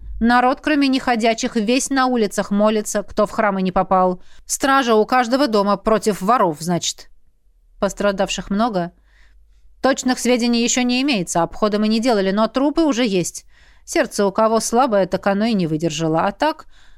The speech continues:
давки нет, паники тоже. Куда бежать-то нам?" "Да и тяжко, Ваше Величество", вздохнул он, кашлянув. <clears throat> "Ноги едва движутся. Лечь бы да помереть. Даже дети на улицах не плачут, сил нет.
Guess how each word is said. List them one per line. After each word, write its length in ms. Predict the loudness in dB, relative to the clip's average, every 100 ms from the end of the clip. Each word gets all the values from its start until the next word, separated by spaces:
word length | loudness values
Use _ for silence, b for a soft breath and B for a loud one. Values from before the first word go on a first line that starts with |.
| b
давки 360 | 0 0 0 0
нет, 260 | 0 0
паники 340 | 0 0 0 -2
тоже. 400 | 0 0 0 -2
Куда 280 | -2 0 2
бежать-то 520 | 2 0 -2 -2 -2
нам?" 300 | -2 -4 -10 -16 -20 -20 -20 _
"Да 180 | 0 2
и 140 | 2
тяжко, 440 | 0 -2 -4 -4 -4
Ваше 300 | -2 -4 -6
Величество", 720 | -6 -6 -6 -10 -10 -14 -16 -18 -20 -20 -20 -12
вздохнул 600 | -4 -2 -2 -2 -2 0
он, 120 | -2
кашлянув. 720 | -4 -6 -6 -8 -10 -12 -16 -18 -4
<clears throat> 420 | 0 2 0 -4
"Ноги 300 | 0 0 0
едва 360 | -6 -8 -6 -6
движутся. 600 | -4 -8 -8 -12 -12 -12 -16 b b b
Лечь 260 | 0 0
бы 120 | -6
да 120 | -10 -6
помереть. 640 | -4 -2 -4 -8 -10 -16 -18 _ _ _ _ -8
Даже 300 | 0 0 0
дети 320 | 0 -2 -2
на 180 | -2 0
улицах 400 | -2 -4 -8 -6
не 100 | -6
плачут, 420 | -4 -6 -6 -8
сил 260 | -6 -4 -4
нет. 280 | -8 -12